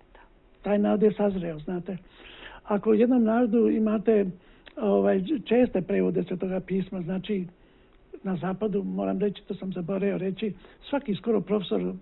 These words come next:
Novoga Zaveta da svoj prevod Novo-, Novoga Zaveta. Znate, pokušavaju ljudi da što bolje prenesu reč Božju, što jasnije da bude čoveku, ali da ne iz-, ne izotopere njegov smisao, znate. Em,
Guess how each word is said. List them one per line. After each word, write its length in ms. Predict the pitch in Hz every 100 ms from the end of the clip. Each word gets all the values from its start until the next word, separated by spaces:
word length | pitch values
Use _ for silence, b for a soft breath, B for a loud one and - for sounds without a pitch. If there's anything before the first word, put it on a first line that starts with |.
| -
Novoga 360 | 208 208 180 180
Zaveta 440 | 202 202 190 190
da 300 | 180 208 190 -
svoj 220 | 214 196
prevod 340 | - 190 175 165
Novo-, 320 | 180 170 214 196 - 285 277
Novoga 340 | 208 185 175 175
Zaveta. 440 | 165 160 151 156
Znate, 400 | 156 208 208 202 B B B B B _
pokušavaju 720 | 190 - 254 277 277 277 247
ljudi 360 | 202 240 240 220
da 220 | 190 196
što 260 | 160 - 269
bolje 460 | 180 254 220 196 180 -
prenesu 480 | 185 190 220 - 202
reč 280 | 202 175 165
Božju, 500 | 185 208 208 196 165
što 200 | - 226
jasnije 440 | 196 220 214 240 175
da 100 | 180
bude 280 | 196 185
čoveku, 480 | - 175 208 233 254 -
ali 160 | 208
da 100 | 214
ne 140 | 202 202
iz-, 120 | 165 285
ne 280 | 240 269 208
izotopere 640 | 180 196 226 - 220 208 - B B -
njegov 280 | 220 226 214
smisao, 480 | 262 233 - 175 160
znate. 340 | 185 180 185 B B B B B B B B B B -
Em, 420 | 240 240 233 202